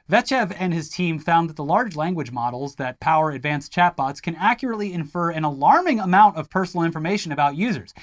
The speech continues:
including their race, location, occupation, and more, from conversations that appear innocuous.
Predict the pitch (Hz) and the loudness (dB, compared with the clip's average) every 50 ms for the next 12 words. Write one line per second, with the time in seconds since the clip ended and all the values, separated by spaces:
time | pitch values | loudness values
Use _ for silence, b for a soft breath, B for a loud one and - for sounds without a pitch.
0 | B B B B 170 156 - 202 220 226 220 208 180 160 151 135 156 202 247 240 | B B B B -4 -2 0 0 2 2 2 0 0 0 0 0 2 2 2 0
1 | - - - b b b b 160 151 135 - - 208 240 208 - 220 214 214 - | -2 -6 -12 b b b b -6 -6 -4 -2 0 0 0 0 0 -2 -2 -2 -4
2 | _ _ _ - 170 214 226 - 220 - 190 190 180 180 202 202 196 - 180 202 | _ _ _ -2 0 0 0 -2 -2 -2 0 -2 -2 -2 -4 -6 -4 -2 0 2
3 | 185 175 202 240 214 160 147 151 _ _ _ - - 190 180 - 202 247 311 339 | 2 2 2 2 2 0 -2 -4 _ _ _ -4 -2 -2 0 4 4 4 4 4
4 | 320 - - 262 269 - 214 190 165 175 175 - - 240 269 220 175 185 202 185 | 2 -2 0 0 0 0 -2 -2 0 -2 -2 -2 -2 0 0 4 6 6 6 6
5 | - 143 104 - _ _ | 4 0 -10 -12 _ _